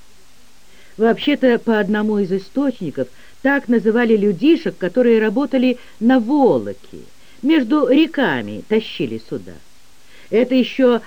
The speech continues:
до постройки петровских шлюзов. Местные никогда не воровали друг у друга,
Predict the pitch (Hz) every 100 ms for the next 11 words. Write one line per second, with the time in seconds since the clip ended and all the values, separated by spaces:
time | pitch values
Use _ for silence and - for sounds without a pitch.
0 | - 165 233 247 240 - 247 240 226 233
1 | 247 240 233 220 - 254 - 240 143 78
2 | - - - - - - - - 180 247
3 | 320 - 208 160 151 185 196 196 285 285
4 | 277 233 185 175 170 160 165 175 165 170
5 | 165 170